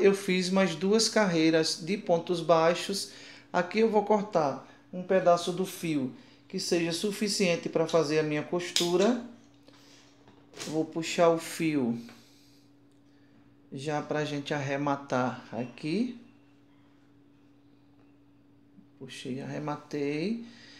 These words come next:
E aqui, da mesma forma que eu fiz as laterais, eu vou fazer a parte da minha alça. O que é que vai acontecer aqui, ó? Eu vou dobrar essa parte aqui que eu costurei, da, que eu fiz das duas carreiras. Vou dobrar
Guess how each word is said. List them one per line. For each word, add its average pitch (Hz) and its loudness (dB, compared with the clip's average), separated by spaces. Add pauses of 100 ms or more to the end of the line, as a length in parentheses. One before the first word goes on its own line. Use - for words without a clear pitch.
(240)
E 233 4
aqui, 240 4
da 240 6
mesma 254 8
forma 190 4
que - -4
eu 240 4
fiz 220 0
as 190 4
laterais, 175 4 (420)
eu 175 4
vou 196 4
fazer 180 4
a 202 4
parte 175 4
da 190 4
minha 202 6
alça. 127 4
O - -8
que 190 -2
é 202 0
que 226 -2
vai 226 4
acontecer 226 6
aqui, 196 0
ó? 110 0 (500)
Eu 202 10
vou 208 6
dobrar 185 8 (960)
essa 185 2
parte 165 2
aqui 156 -4
que 165 -2
eu 160 2
costurei, 156 0
da, 151 -2
que 147 -2
eu 160 0
fiz 147 -2
das 151 2
duas 180 2
carreiras. 185 2 (400)
Vou 202 6
dobrar 196 6